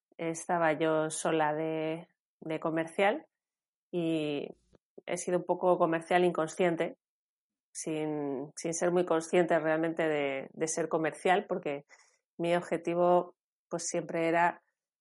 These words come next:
eh, hacer obras y hacerlas bien. Entonces, en ese camino, pues, la gente te va <laughs> contratando y luego, pues, poco a poco te das cuenta que tienes una cartera ya respetable,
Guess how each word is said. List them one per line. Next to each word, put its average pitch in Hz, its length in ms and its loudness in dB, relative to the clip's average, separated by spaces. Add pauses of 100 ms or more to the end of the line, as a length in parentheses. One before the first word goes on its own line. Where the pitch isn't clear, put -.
(140)
eh, 156 120 0
hacer 165 380 0
obras 190 400 4
y 185 40 2
hacerlas 175 440 -2
bien. 165 300 2 (500)
Entonces, 156 300 -8
en 160 80 -4
ese 170 200 -4
camino, 175 400 -2
pues, 165 200 -8
la 160 80 -8
gente 165 300 -6
te 165 140 -6
va 160 140 -2
<laughs> - 0 -
contratando 180 720 -4 (420)
y 156 320 0
luego, 165 340 2
pues, - 500 -6
poco 185 180 -4
a 180 40 -8
poco 175 200 -2
te 175 80 0
das 170 160 -2
cuenta 180 320 0
que 147 240 -2
tienes - 240 -8
una - 100 -4
cartera 156 640 0 (340)
ya 165 240 4
respetable, 156 720 0